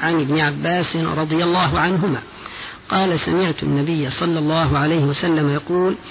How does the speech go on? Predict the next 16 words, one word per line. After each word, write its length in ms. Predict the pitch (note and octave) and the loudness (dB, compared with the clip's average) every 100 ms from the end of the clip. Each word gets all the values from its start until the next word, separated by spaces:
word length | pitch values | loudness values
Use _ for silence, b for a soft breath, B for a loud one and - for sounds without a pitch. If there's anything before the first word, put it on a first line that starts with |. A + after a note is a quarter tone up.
| B B B | B B B
من 300 | E3+ F#3 G3 | 0 2 2
قال 440 | F#3 G3+ G3 G#3+ G3 | 2 2 2 2 2
في 120 | G3 | 2
القرآن 760 | F3 - F3+ F3+ G3+ G3 F3+ E3 | 0 0 0 2 2 2 2 2
بغير 680 | E3+ E3+ G#3 G#3 F#3+ F#3 D#3 | 2 2 2 2 2 2 0
علم 720 | F#3 G3 E3+ E3 E3+ F3 D3+ - - - | 0 0 0 2 2 2 0 -4 -18 -14
فليتبوأ 920 | - D#3+ D#3 C#3+ D3+ D3+ F#3 F3+ F3+ - | -4 0 0 0 -2 0 2 2 2 0
مقعده 680 | D#3 D3 - C3+ D#3 D#3+ D3 | 0 0 0 0 2 2 0
من 400 | E3 E3+ F3 F#3 | 2 2 2 2
النار، 360 | F3+ E3+ - - - - B B B B B | 2 0 -2 -6 -14 -20 B B B B B
من 320 | E3+ E3+ E3 | 2 4 2
قال 540 | E3 F#3+ G3 G3+ E3 D3 | 2 2 2 2 2 0
في 140 | - | -2
القرآن 880 | D#3 D#3 E3 D#3+ - F#3 F3+ E3 D3+ | -2 -4 -4 -4 0 0 2 2 0
بغير 600 | D#3+ E3 F#3+ F#3 E3 D#3+ | 0 2 2 2 2 0
علم 480 | D#3+ F#3 E3+ E3+ | 0 2 2 2